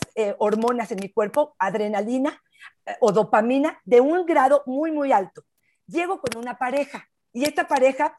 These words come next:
empiezo con la seducción y el juego y nunca llego a lo que me genera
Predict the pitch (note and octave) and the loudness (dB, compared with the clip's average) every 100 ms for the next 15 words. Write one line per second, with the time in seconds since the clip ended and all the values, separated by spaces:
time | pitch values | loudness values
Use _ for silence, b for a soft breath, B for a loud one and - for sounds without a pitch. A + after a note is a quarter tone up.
0 | - G3 A#3+ B3 C#4 G#3+ F#3+ - F#3+ - | -10 -6 -6 -4 -4 -4 -4 -8 -10 -12
1 | A#3+ B3+ - B3 F#3+ A3+ G3 D#3 - _ | -10 -4 0 0 0 0 0 -2 -18 _
2 | _ _ _ A3 B3+ D4+ C4 C#4+ B3 A#3+ | _ _ _ -4 -2 -2 -2 -4 -2 -2
3 | G3 F3 _ _ - F3+ G#3 G3+ G3+ F#3+ | -2 -8 _ _ -6 -4 -2 -4 -6 -8
4 | - F3+ A3 G3+ C3+ | -8 -8 -4 -4 -4